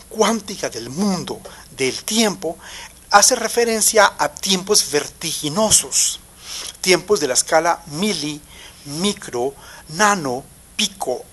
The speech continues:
ato, femto y octo y demás, es decir, miliescalar, microescalar o milimétrica, micrométrica, nanométrica y así sucesivamente.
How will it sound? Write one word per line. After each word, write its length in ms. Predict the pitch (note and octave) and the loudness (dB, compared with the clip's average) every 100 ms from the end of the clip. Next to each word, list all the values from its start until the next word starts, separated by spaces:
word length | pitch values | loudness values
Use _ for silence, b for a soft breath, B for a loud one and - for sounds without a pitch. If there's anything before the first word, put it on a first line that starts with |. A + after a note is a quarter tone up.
| - | 2
ato, 500 | G3+ G#3+ - D3+ C3 - - - | 4 4 0 -4 -4 -8 -20 -18
femto 680 | - - B3+ G#3 F#3+ F#3 - - | -6 4 4 4 -2 -4 -4 -6
y 160 | E3+ | 6
octo 460 | B3 A3+ - - D3+ | 6 6 0 0 0
y 100 | G#3 | 0
demás, 480 | F#3+ G#3 F3+ F#3 - | 2 4 4 2 0
es 140 | - D3+ | 0 2
decir, 340 | D#3 F#3 C#3 B B B - | 2 2 -2 B B B -12
miliescalar, 1200 | D3 D#3+ D#3+ C3+ C3+ - - A#2 C3 B2+ D3 - B B B B | -4 0 0 2 2 0 0 -2 4 4 4 -4 B B B B
microescalar 1080 | D3 D#3 F3 - C3+ - - A#2+ B2+ B2 - B - | -8 -4 -4 -2 0 0 0 -4 -2 -2 -4 B 2
o 220 | F3 D#3 D#3 | 4 4 2
milimétrica, 1400 | D#3+ D3 F3+ E3 D#3 D#3+ E3+ D3 C#3+ C3+ C3 C3+ C3+ - | -10 -2 -2 -2 -6 -10 -6 -2 0 -2 -4 -2 -2 -4
micrométrica, 1200 | D#3 F#3 - D#3+ D3+ D3+ D3+ D3 C3+ B2+ C3+ B2 B - | -10 -10 -8 -8 -6 -2 -4 -2 -8 -4 -4 -4 B -12
nanométrica 1000 | D3+ F3 G3 F#3 D3+ D3 D3+ D3 C#3 | -2 2 2 0 -4 -4 -6 -8 -8
y 80 | C3 | -6
así 160 | B2+ F3 | -6 -6
sucesivamente. 760 | F#3 D#3+ D3 D#3 D#3+ C#3 - | -6 -4 2 2 2 -4 -10